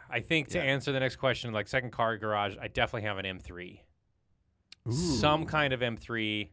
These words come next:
Speaker 1: some generation.
Speaker 2: You're gonna have two old cars, you think?
Speaker 1: I might be newer.
Speaker 2: Oh, okay.
Speaker 1: But the point, I mean, this is, like, my
Speaker 2: No
Speaker 1: connoisseur
Speaker 2: S U V?
Speaker 1: car. No, I'm a B M W fanboy.
Speaker 2: Oh, okay.
Speaker 1: And,
Speaker 2: Okay.
Speaker 1: and the,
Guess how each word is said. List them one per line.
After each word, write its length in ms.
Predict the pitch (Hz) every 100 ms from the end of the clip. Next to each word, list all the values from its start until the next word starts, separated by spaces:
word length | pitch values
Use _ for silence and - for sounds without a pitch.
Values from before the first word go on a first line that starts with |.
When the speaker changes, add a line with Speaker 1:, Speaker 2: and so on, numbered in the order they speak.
| _
Speaker 1:
some 320 | - - 123 117
generation. 560 | 113 95 90 - - - _ _ _ _ _ _ _ _ _ -
Speaker 2:
You're 160 | 113
gonna 140 | 127 127
have 160 | 104
two 260 | - 139 147
old 180 | 151 151
cars, 320 | 170 165 175
you 60 | 175
think? 360 | 185 202 - - - _ _
Speaker 1:
I 60 | 135
might 180 | 196 214
be 100 | 208
newer. 320 | 247 202 98 - _ _
Speaker 2:
Oh, 120 | 113
okay. 200 | 120 123 110
Speaker 1:
But 160 | 151
the 80 | 143
point, 200 | 170 147
I 100 | 139
mean, 180 | 127 127
this 200 | 131 -
is, 160 | 135 117
like, 260 | 120 110 - -
my 160 | 117
Speaker 2:
No 220 | 110 135 170
Speaker 1:
connoisseur 120 | 170
Speaker 2:
S 160 | 170
U 140 | 160 156
V? 140 | 160
Speaker 1:
car. 300 | 202 226 - _ _ _ _
No, 160 | 107
I'm 220 | 95 98 123
a 60 |
B 200 | 113 123
M 100 | 123
W 220 | 117 110
fanboy. 600 | 101 - 98 92 87 87 - _ _ _ - 101
Speaker 2:
Oh, 500 | 107 110 101 101 98
okay. 200 | 110 131 123 -
Speaker 1:
And, 140 | 139 120
Speaker 2:
Okay. 160 | 127
Speaker 1:
and 120 | 156 156
the, 240 | 165 151